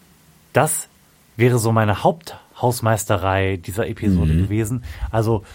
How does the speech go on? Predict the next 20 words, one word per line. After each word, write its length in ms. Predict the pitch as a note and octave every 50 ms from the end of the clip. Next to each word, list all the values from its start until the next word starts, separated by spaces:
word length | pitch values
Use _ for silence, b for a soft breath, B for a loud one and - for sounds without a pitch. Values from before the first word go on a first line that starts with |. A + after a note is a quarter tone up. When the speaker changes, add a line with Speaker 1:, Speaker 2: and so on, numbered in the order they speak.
| B - -
Speaker 1:
nochmal 300 | C#3 C#3 C#3+ E3 D#3 D#3+
zusammenfassend, 720 | - B2 A2+ C3+ D3 C3 C3 C#3 C3+ - - C#3+ A#2 -
meldet 380 | A#2+ B2+ C3 - D#3 E3+ F#3 -
euch 200 | - - B2+ -
auf 140 | C3 - - - - -
irgendeine 640 | B3+ A3 A#3+ B3 G3+ A3 G3+ A2 A2+ D#3+ D3+ D3+ B2+
Art 200 | B2+ C#3 D3+ -
und 160 | D3+ B2 G2
Weise, 480 | G#2+ A#2+ D3 D#3 A#2+ G2+ G#2+ A2 B2 B2 B B B B B B B B B B - - - - - - -
die 120 | B2+ A#2+ G#2+
wir 160 | A#2+ A2+ G2
wahrnehmen 440 | A#2+ A#2+ B2 A2+ G#2+ G#2 G2 F#2+ F2+
können. 280 | - G2+ G#2 A#2 B2
Also 200 | A#2 A#2 G2 G#2+
Rauchzeichen 640 | G2+ - G#2+ A#2 A#2+ A#2+ - - A2+ G#2+ G2 - A2
sch-, 140 | F#2 - - - - E3
schwierig 920 | C#3 - E2 - - A2 A#2+ B2+ C#3+ C#3 A2+ A#2 B2+ C#3 D#3 D#3+ - - b b b b b b b b b b b -
bei 160 | - A2+ A#2
uns. 380 | A#2+ C3+ D#3 F#3+ F3+ - B B B B B B -
Und 320 | C#3 B2 A#2+ B2 A#2+ b